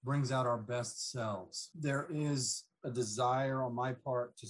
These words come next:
obtain, right, to, to have my view win. And a counsel, when we do it right, has the effect of moderating that.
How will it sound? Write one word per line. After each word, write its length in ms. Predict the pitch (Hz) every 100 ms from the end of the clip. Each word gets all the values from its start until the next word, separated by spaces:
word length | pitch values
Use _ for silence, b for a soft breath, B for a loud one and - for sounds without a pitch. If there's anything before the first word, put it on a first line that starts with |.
| -
obtain, 600 | 127 107 - 123 127 131
right, 260 | 123 113 -
to, 220 | - 104 101
to 60 | 104
have 180 | - 127
my 160 | 123
view 560 | 110 110 123 123 123 120 -
win. 480 | 127 135 139 151 139 -
And 420 | 135 131 135 127 - _
a 100 | -
counsel, 880 | - - 180 214 208 139 131 131 131 -
when 280 | 135 135
we 220 | 135 127 123 117
do 200 | 180 190
it 100 | 131
right, 380 | 117 117 120 123 _
has 340 | - 120 165 160
the 120 | 170
effect 680 | 156 - - 131 123 - - -
of 280 | 120 113 107
moderating 680 | 117 127 131 131 135 131 131
that. 300 | 131 135